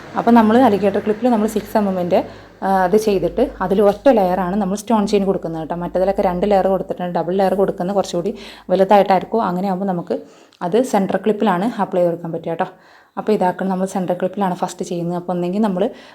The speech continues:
ബ്ലാക്ക് ഫെൽറ്റ് ഷീറ്റ് എടുക്കാൻ നോക്കുക കേട്ടോ. ആ, അതെ, അപ്പോൾ ഞാനിപ്പോൾ എൻ്റെ അടുത്ത് കട്ട് ചെയ്തത് ഇതേ ഉള്ളൂ, ബ്ലാക്ക് ഫെൽറ്റ് ഷീറ്റ് എൻ്റെ അടുത്തില്ല. ആ, അപ്പോൾ ഞാനിത്, ഏ, just ഒന്ന് നമ്മളൊന്ന് വെച്ച് നോക്കുക. ഓക്കെ, വെച്ച് നോക്കിയിട്ട്, ആ,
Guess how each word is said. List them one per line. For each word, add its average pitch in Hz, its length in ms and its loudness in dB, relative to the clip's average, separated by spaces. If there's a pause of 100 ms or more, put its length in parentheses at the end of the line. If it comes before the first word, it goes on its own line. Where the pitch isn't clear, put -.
(240)
ബ്ലാക്ക് 208 340 6
ഫെൽറ്റ് 190 200 0
ഷീറ്റ് 185 220 0
എടുക്കാൻ - 280 -6
നോക്കുക 160 200 -6
കേട്ടോ. 165 180 -4 (260)
ആ, - 20 -8 (320)
അതെ, 165 200 -6
അപ്പോൾ 165 200 -8
ഞാനിപ്പോൾ 170 260 -6
എൻ്റെ 170 100 -4
അടുത്ത് - 180 -6
കട്ട് 165 160 -6
ചെയ്തത് 175 260 -2 (380)
ഇതേ 190 180 2
ഉള്ളൂ, 175 180 0
ബ്ലാക്ക് 165 260 4
ഫെൽറ്റ് 175 200 -8
ഷീറ്റ് 185 160 -2
എൻ്റെ 165 120 -4
അടുത്തില്ല. 165 260 -4 (680)
ആ, 170 40 0 (280)
അപ്പോൾ 190 240 0
ഞാനിത്, 185 280 0 (220)
ഏ, - 20 -2 (180)
just 190 260 2
ഒന്ന് 226 140 6
നമ്മളൊന്ന് 190 340 2 (380)
വെച്ച് 208 280 2
നോക്കുക. - 260 2 (420)
ഓക്കെ, 180 160 -2 (560)
വെച്ച് 196 280 0
നോക്കിയിട്ട്, 196 420 2 (340)
ആ, 165 40 -4